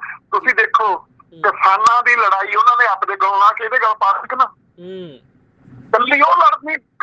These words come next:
Speaker 1: ਆਈ, ਫਿਰ ਪੂਲਿੰਗ, ਲੈਂਡ ਪੂਲਿੰਗ ਤਰੇਹਠ ਹਜ਼ਾਰ ਏਕੜ।
Speaker 2: ਹੂੰ।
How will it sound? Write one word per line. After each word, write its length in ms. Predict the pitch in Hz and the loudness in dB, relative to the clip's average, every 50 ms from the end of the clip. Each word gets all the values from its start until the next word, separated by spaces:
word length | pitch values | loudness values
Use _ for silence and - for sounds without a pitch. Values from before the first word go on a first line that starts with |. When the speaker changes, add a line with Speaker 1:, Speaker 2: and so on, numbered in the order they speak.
| 247 247 240 247 247 - - | -2 2 2 2 2 2 2
Speaker 1:
ਆਈ, 280 | 254 262 269 269 240 196 | 2 2 2 -2 -4 -6
ਫਿਰ 440 | - _ _ _ - 226 254 269 | -8 _ _ _ -2 -2 0 0
ਪੂਲਿੰਗ, 480 | 269 - - 285 277 285 294 302 302 294 | 0 -2 -2 -2 0 0 0 2 2 0
ਲੈਂਡ 480 | 285 285 - _ 196 208 233 254 262 - | 0 0 -2 _ 0 2 2 2 0 -2
ਪੂਲਿੰਗ 340 | 233 269 277 269 294 277 | -2 -2 -2 -2 -2 -4
ਤਰੇਹਠ 420 | - - 285 285 311 349 359 349 - 294 285 | -4 -2 0 2 2 2 2 2 2 2 2
ਹਜ਼ਾਰ 200 | 285 262 262 247 | 2 2 2 2
ਏਕੜ। 280 | 247 247 - - - | 0 0 0 2 2
Speaker 2:
ਹੂੰ। 500 | - - - _ _ 160 156 151 143 127 | 0 -2 -6 _ _ -20 -20 -20 -20 _